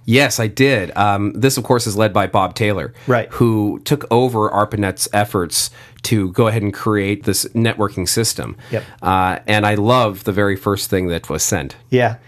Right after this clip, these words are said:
Speaker 2: Um, they also brought in another, uh, person. His name's Larry Roberts from M I T to build the network. And at eleven thirty, or no, it looks like ten thirty at night, <laughs> they set up a telephone connection between them and Stanford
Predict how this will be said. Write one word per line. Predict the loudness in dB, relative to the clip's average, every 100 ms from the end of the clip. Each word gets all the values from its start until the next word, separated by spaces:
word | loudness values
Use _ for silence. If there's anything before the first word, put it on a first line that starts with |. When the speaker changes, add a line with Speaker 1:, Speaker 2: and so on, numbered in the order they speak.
| -14 -2
Speaker 2:
Um, | 2 2 2
they | 2
also | 4 2
brought | 2 2 2
in | 0
another, | 0 0 2 0 0
uh, | -2
person. | -2 -2 -2 -2
His | -2 -2 0
name's | 0 2
Larry | 2 2 2
Roberts | 0 0 -4
from | -6 -4
M | -2
I | -2 -4
T | -2 -2 -2
to | -2 -2 -2 -4
build | -2 -2 -2
the | -4
network. | -2 -2 0 -2 -4 -20 -20 -12 -2
And | 0 0 0
at | 2 2 -2
eleven | -4 2 2 2 0
thirty, | -4 -4 -4 -4 -4
or | 0
no, | 2 0 0
it | 0
looks | 2
like | 0 0
ten | 0
thirty | 2 0 0
at | -2
night, | -2 -4 -10 -20 -20 -20
<laughs> | -20 -18 -2
they | 2 2 2 2 4 4
set | 2 2
up | 0
a |
telephone | 0 2 2 0
connection | 0 0 0 -2
between | -4 0 0 2 0
them | 0 0 0 -6 -6
and | -2 0 -2 -4 -8 -10
Stanford | -2 2 2 0 -4 -6 -6